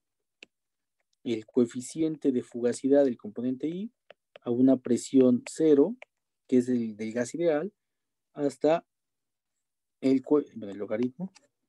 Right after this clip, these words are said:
hasta el logaritmo del coeficiente de fugacidad desde a una presión P.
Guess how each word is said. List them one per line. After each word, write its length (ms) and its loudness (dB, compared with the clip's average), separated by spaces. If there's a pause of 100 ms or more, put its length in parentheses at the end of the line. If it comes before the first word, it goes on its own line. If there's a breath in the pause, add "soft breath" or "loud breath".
(380)
hasta 300 2
el 80 6
logaritmo 560 2
del 220 6
coeficiente 680 -2
de 80 -2
fugacidad 640 0 (720)
desde 400 -4 (120)
a 120 -4
una 180 -4
presión 420 -8
P. 220 2